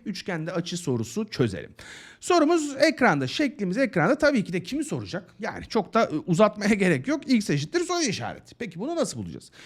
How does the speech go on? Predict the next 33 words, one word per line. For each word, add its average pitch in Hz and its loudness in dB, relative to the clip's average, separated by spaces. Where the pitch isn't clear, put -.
Şimdi 170 2
geniş 214 4
açıda 190 2
baktığımda 143 2
şurada 147 0
şöyle 147 -2
en 220 2
böyle 175 4
tepeden 170 2
baktığınızda 135 2
bir 226 2
dik 311 -2
üçgen 160 0
var. 85 -10
Bir 208 6
açısı 277 0
doksan, 175 4
değil 302 -6
mi? 151 -4
Burası 220 2
doksan 202 4
derece. 160 6
E 165 4
şimdi 311 2
bir 320 8
açı 269 4
belli. 175 4
A 160 4
açısı. - -8
B 202 6
açısı 247 0
yetmiş 226 -2
beş. 247 2